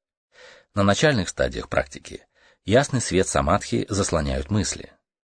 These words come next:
Достигнув устойчивого рикпа на протяжении практики, можно учиться объединять мысли с рикпа. А до этого мы хватаемся за мысли, как только они появляются,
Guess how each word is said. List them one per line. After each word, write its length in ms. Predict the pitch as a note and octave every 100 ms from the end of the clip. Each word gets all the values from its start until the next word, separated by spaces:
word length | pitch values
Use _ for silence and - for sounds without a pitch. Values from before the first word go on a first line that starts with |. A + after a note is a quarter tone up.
| _ -
Достигнув 580 | E2+ - E2 D#2+ D2 -
устойчивого 600 | G2 - D2 - C2+ C2
рикпа 400 | C#2 - C#2 -
на 100 | -
протяжении 540 | C#2+ C#2 D2+ C#2 B1+ -
практики, 580 | - - - - G2 _ _ _ - - -
можно 360 | G2+ A#2+ D3+
учиться 460 | D3 - B2+ - C3+
объединять 760 | - G#2 A2+ A2+ A#2 D#2 C2
мысли 460 | C#2+ C2+ - D2+ E2+
с 120 | - G#2
рикпа. 400 | G#2+ - - - _ _ _ _ _
А 180 | E2+ C#2
до 200 | C#2 C3+
этого 400 | D#2+ C2+ A#1 A#1 - _ - _
мы 220 | G2+ C#3
хватаемся 680 | - A#2 A#2+ A#2 E2+ C#2 -
за 120 | C#2+ D2+
мысли, 300 | A2+ - F#2
как 200 | E2 -
только 300 | F#2 - D2
они 160 | C#2
появляются, 760 | - A#1 B1+ G2 A#2 - C3+